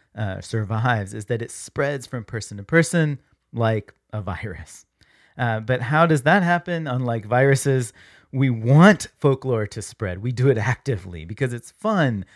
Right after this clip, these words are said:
It appeals to us. It's important to us. If it's not, we won't share it, and in time, it'll die out. But if we do like a joke or a song or a rhyme or a tale, we'll treasure it. We'll s-, tell it to others.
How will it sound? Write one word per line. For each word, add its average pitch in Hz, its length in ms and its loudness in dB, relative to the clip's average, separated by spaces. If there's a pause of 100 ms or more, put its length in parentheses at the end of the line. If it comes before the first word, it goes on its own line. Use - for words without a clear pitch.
It 143 160 2
appeals 175 440 -2
to 123 160 -8
us. 110 300 -8 (220)
It's 135 180 -8
important 170 580 -2
to - 140 -12
us. 104 360 -8 (320)
If 143 160 -2
it's 147 200 -2
not, 190 420 0
we 151 120 2
won't 165 300 -2 (120)
share 247 380 0
it, 220 260 -4
and 147 140 2
in 143 140 -2
time, 143 500 -2
it'll 123 200 -2
die 104 360 -2
out. - 320 -8 (720)
But 143 100 2
if 143 100 -2
we 151 140 0
do 233 640 -2
like 139 260 2
a 135 60 2
joke 120 500 2
or 120 120 0
a 113 80 -2
song 117 580 -2
or 107 180 -4
a 98 60 -6
rhyme 110 500 -4
or 101 140 -10
a 95 80 -8
tale, 135 580 0 (680)
we'll 147 320 4
treasure 185 480 2
it. 98 180 -4
We'll 127 120 -6
s-, - 220 -12
tell 175 280 -4
it 165 140 -6
to - 140 -16
others. 107 460 -8